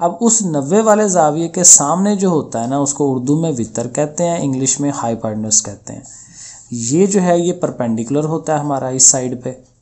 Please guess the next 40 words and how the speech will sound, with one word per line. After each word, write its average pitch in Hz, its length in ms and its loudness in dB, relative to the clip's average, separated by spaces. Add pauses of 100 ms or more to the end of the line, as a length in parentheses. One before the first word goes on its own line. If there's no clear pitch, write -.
ठीक 131 240 -10
है, 127 80 -6
जिसको 123 300 -8
अमूद 127 460 0
कहते 143 320 -4
हैं 139 80 -2
उर्दू 123 280 -4
में। 123 220 -6 (460)
और 139 180 2
ये 127 320 2
जो 226 120 2
side 131 380 0
है, 127 120 -2
ये 131 100 -2
हमारा 117 280 -4
कायदा 110 520 -4
है 147 160 0
उर्दू 135 300 -4
का, 131 240 -2
और 127 400 -6
<laughs> - 140 -12
उर्दू 135 320 -4
का 127 120 -2
कायदा 135 520 -8
<laughs> - 1600 -8
मज़े 127 280 -6
की 123 80 -8
चीज़ 120 220 -8
हो 117 60 -12
जाती 117 300 -12
है। 113 60 -16 (480)
अच्छा, 139 240 0 (480)
उर्दू 160 340 6
में 220 100 8
इसे 220 160 8
हम 208 180 6
कायदा 139 360 0
कहते 175 340 0
हैं, 202 240 4
लेकिन, 180 560 0